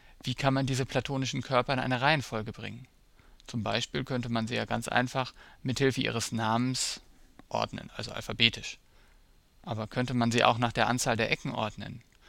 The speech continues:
Oder könnte man sie nach der Anzahl der Faltungen ordnen, die man im Bastelbogen machen muss?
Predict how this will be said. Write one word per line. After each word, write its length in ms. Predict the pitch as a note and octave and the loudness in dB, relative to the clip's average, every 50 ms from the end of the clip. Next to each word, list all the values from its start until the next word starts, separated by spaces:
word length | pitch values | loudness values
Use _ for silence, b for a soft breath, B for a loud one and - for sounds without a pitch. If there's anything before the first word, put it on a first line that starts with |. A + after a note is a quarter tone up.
| B B B B B B B | B B B B B B B
Oder 180 | B B2 A#2+ A2 | B 0 0 0
könnte 300 | - - C#3 D3+ D3+ C3+ | 2 2 2 2 4 4
man 160 | B2+ B2+ B2+ | 4 4 4
sie 80 | B2+ C3 | 4 4
nach 160 | B2+ B2 A#2 | 4 2 2
der 160 | - B2+ A2 | 4 4 2
Anzahl 320 | - C3+ C#3+ - C#3+ B2+ A#2+ | 4 2 0 2 2 2 4
der 140 | B2 A#2 | 2 0
Faltungen 580 | - - - D#3 F#3+ A3 - - C3 A#2+ A2+ - | -2 -2 -2 -2 -2 -2 -2 -2 -2 -2 -2 0
ordnen, 540 | - A#2 A#2 A#2+ B2 - - A#2+ A#2+ C3+ - B B B B B B B | 2 4 4 4 4 2 0 -4 -4 -4 -6 B B B B B B B
die 60 | C#3 C3+ | 0 2
man 140 | C3 D3 | 2 2
im 140 | B2 A#2 A2 | 2 2 4
Bastelbogen 560 | B2+ D#3 - - D#3+ C3 B2+ B2+ A#2+ A2+ A2+ | 2 2 2 0 -4 -4 -2 -2 -2 -2 -2
machen 240 | A2 G#2+ - B2 A2 | -4 -4 -4 -8 -10
muss? 280 | C#3 C#3 - - - | -10 -10 -10 -12 -12